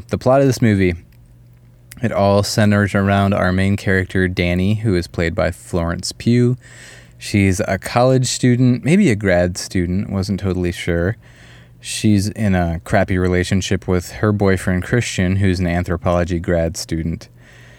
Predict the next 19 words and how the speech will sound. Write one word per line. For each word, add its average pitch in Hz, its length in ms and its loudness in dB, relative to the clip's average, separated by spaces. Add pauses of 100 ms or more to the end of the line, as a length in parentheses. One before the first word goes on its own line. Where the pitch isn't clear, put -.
(220)
She - 160 0
feels 110 240 4
like 104 120 2
she - 180 0
leans 101 320 2
on 101 120 4
him 101 140 4
too 95 180 0
much 92 240 0
emotionally. 110 1160 2
Uh, 92 400 -2
she's 131 220 -2
got 104 220 -2
some 98 260 0
anxiety 87 640 -2
issues 90 600 -2
and 85 180 -6
family 90 360 -2
issues. 90 600 -8